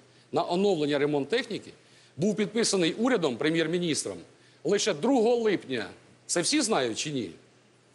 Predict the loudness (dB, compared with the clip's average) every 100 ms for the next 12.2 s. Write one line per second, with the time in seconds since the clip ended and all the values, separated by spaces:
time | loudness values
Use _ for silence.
0 | _ -10 -2 0 2 4 4 2 2 2
1 | 2 0 -2 0 2 2 2 -4 -8 -6
2 | -4 -2 0 0 0 0 -2 -2 0 0
3 | 0 -2 -4 -4 -4 0 0 2 0 -2
4 | -4 -12 -14 -20 -20 -20 -10 -2 0 2
5 | 2 0 2 2 0 -2 -4 0 0 0
6 | -4 -4 -2 0 0 -2 -20 -20 -16 -12
7 | -4 -2 0 0 0 -2 -2 -4 -16 -18
8 | -4 -2 0 0 0 2 2 2 0 0
9 | 0 2 2 2 2 2 -2 -4 -4 -2
10 | -2 -2 -2 0 0 0 0 -4 0 2
11 | 2 0 0 -2 -4 -4 -2 2 2 0
12 | -4